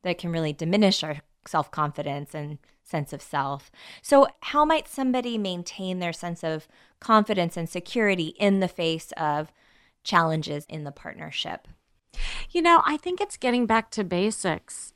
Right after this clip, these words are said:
Speaker 2: and remembering who you are even before you met one another. I think one of the things that happens with couples is that you lose your sense of identity, and your identity gets caught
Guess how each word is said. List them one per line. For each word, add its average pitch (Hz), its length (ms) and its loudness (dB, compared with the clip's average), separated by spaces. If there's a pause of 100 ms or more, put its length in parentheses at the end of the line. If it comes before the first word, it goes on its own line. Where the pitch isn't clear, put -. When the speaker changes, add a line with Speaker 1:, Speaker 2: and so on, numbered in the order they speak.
Speaker 2:
and 202 480 6 (100)
remembering 208 800 4
who 185 240 0
you 190 400 2
are 170 340 6
even 170 300 -2
before 175 400 2
you 165 160 2
met 160 320 2
one 160 220 0
another. 147 460 0 (580)
I - 40 -6
think 208 280 -2
one 196 160 4
of 190 100 2
the 180 80 2
things 175 260 -2
that 165 160 -2
happens 165 480 0
with 165 160 -6
couples 165 580 2
is - 200 -6
that - 160 -4
you 170 140 0
lose 165 320 4
your 170 120 2
sense 160 300 0
of 151 100 -2
identity, 151 840 2
and 156 280 4
your 151 80 6
identity 165 420 4
gets - 260 -6
caught 156 380 4